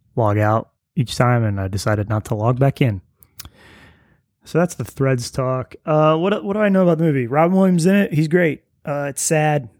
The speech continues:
and it's not your fault at the end. Uh, the writers, th-, a lot of people don't believe that Matt Damon and Ben Affleck wrote this. They think, like, it's, um,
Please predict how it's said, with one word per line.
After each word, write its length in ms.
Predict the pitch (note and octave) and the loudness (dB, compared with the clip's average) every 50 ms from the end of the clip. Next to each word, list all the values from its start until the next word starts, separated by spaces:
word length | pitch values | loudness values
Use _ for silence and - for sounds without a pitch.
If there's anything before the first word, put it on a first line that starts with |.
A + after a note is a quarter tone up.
| _ _ - | _ _ -8
and 120 | C#3 B2+ | -6 -6
it's 200 | A#2+ A#2 - - | -6 -6 -8 -8
not 100 | C3 B2+ | -10 -10
your 80 | - C#3 | -8 -10
fault 520 | - - - C3 A#2+ A#2 A2+ - - - - _ _ - | -10 -10 -10 -10 -8 -10 -12 -16 -20 -20 -20 _ _ -20
at 140 | B2 - | -20 -16
the 140 | - A#2+ A#2+ | -14 -14 -14
end. 320 | A#2 A#2 A#2 A2+ G#2+ - - _ - | -12 -14 -14 -16 -18 -20 -16 _ -4
Uh, 480 | D3 C#3+ C#3+ C#3+ C#3 C#3 C#3 C#3 C#3 C3+ | -2 -2 0 0 0 0 0 0 0 0
the 100 | C#3 C#3 | -2 -2
writers, 680 | C3 C3+ C3+ C#3+ C#3+ C#3+ C#3 D3 F3 F3+ - - - _ _ _ _ _ _ _ _ _ _ _ - | 0 0 0 2 2 2 2 2 0 -2 -4 -10 -18 _ _ _ _ _ _ _ _ _ _ _ -10
th-, 120 | - - - | -8 -2 0
a 80 | F3+ E3 | 2 2
lot 300 | E3 E3 D#3 F3+ G#3+ A3+ | 4 4 2 2 2 0
of 80 | G#3 - | 0 2
people 580 | G3+ G3+ F3+ - F3+ E3+ E3 D#3+ D#3+ D#3 - _ _ _ _ - C#3+ | 2 2 2 2 2 2 4 2 2 0 -4 _ _ _ _ -14 -4
don't 280 | A#2 C#3+ C#3 D#3 - C3+ | -2 -2 -2 -2 -2 -2
believe 800 | D3 D3 C#3+ D3+ D3 D3 C#3+ C#3 C#3+ C#3 C#3 C#3 - - _ _ _ _ - | -2 0 0 0 0 0 0 0 0 -2 -4 -6 -12 -18 _ _ _ _ -16
that 400 | C3+ B2 C#3+ C3 B2+ C3 B2+ - | -8 -4 -2 -2 -2 -2 -4 -4
Matt 240 | C3+ B2 A#2+ A#2+ A2+ | -6 -4 -4 -2 0
Damon 240 | C3+ C3 C3 C3 B2+ | 0 0 0 0 -2
and 100 | A#2+ A2+ | -2 -4
Ben 120 | B2+ B2 | -4 -4
Affleck 340 | B2+ B2 A#2 - - C3 A#2+ - | -4 -4 -6 -6 -6 -8 -6 -2
wrote 240 | C#3 E3 E3+ D#3+ - | 0 0 0 0 0
this. 200 | C3 A#2+ - - | -4 -8 -4 -2
They 100 | C#3 B2+ | -2 0
think, 260 | - D3 C#3 B2+ - | 2 2 2 2 2
like, 240 | D3 C3+ B2+ - C#3 | 2 2 2 2 0
it's, 240 | C3 - - - C3+ | -2 -2 -2 -2 0
um, 380 | C3 B2 A#2+ A#2 B2 B2 - | 0 0 0 -2 -4 -8 -10